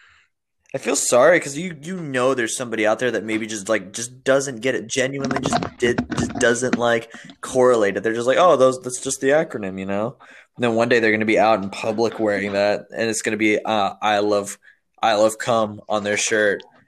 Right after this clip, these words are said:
and everybody's gonna just be like, "Huh, I bet you do."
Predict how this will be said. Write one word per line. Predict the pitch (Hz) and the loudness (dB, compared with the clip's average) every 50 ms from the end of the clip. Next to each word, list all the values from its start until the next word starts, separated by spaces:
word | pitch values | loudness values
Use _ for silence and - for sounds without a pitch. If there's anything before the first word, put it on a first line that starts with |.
| _ _ | _ _
and | - 95 | -6 -2
everybody's | 98 101 101 107 101 101 110 107 107 104 - | -2 -2 -2 -2 -2 -2 0 0 0 -2 -2
gonna | - 107 107 | -4 -4 -4
just | 104 107 110 | -4 -6 -2
be | 123 117 | 2 2
like, | 104 107 117 | 2 2 2
"Huh, | 143 - - - | -2 -6 -8 -10
I | - 98 | -14 -14
bet | 95 - - 95 98 104 - | -14 -12 -10 -6 -4 -4 -4
you | 98 107 107 104 | -4 -4 -4 -4
do." | 98 101 107 127 131 107 92 98 120 | -2 -2 0 0 0 0 -2 -4 -6